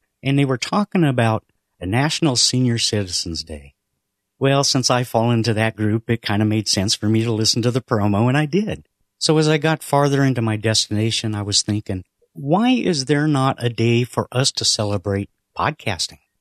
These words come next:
So in twenty fourteen, I contacted you and a few other individuals and threw out this idea about National Podcast Day. Let's have a day to celebrate.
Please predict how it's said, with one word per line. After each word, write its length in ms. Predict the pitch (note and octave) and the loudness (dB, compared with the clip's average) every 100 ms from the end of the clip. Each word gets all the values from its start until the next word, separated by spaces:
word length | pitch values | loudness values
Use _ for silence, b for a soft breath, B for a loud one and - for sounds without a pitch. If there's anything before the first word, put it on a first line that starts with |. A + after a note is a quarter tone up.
| _ | _
So 540 | - - C#3 C#3 C3+ - | -4 2 4 4 2 -2
in 360 | D#3 D3 C#3 C3+ | 0 2 4 2
twenty 320 | - - F#3 | 0 2 2
fourteen, 560 | F3 D#3 C#3 - C3+ C#3 | 2 0 0 0 2 2
I 120 | B2 | 2
contacted 720 | - A#2 A#2 A#2 G#2+ - F#2+ | 0 0 0 0 0 -2 -4
you 220 | A2 B2 C#3 | 0 0 0
and 100 | A#2 | -2
a 60 | |
few 240 | - A#2 A#2 | -2 0 0
other 200 | A2+ A2+ | 2 2
individuals 680 | A#2 A2 A2 G#2 A2+ B2 B2+ | 2 0 -2 0 0 0 0
and 100 | A#2 | -2
threw 240 | - D#3+ | -2 0
out 140 | F#3 | 0
this 240 | - C#3 - | 0 -2 0
idea 400 | C3+ A#2+ C#3 D#3 | -2 0 0 0
about 300 | A#2+ A2+ - | 0 0 0
National 420 | A#2 A#2+ - B2+ | 0 0 -2 -6
Podcast 540 | - C3 C#3+ A2 F#2 | -4 -4 -2 -4 -4
Day. 100 | - | -4
Let's 200 | F#2+ A2+ | -4 -4
have 180 | - B2+ | -2 -2
a 80 | A#2+ | -2
day 180 | G#2+ A2 | 0 0
to 80 | A2+ | 0
celebrate. 640 | - D3+ G3+ A#2+ E2 D2 | -2 -2 -2 -4 -8 -10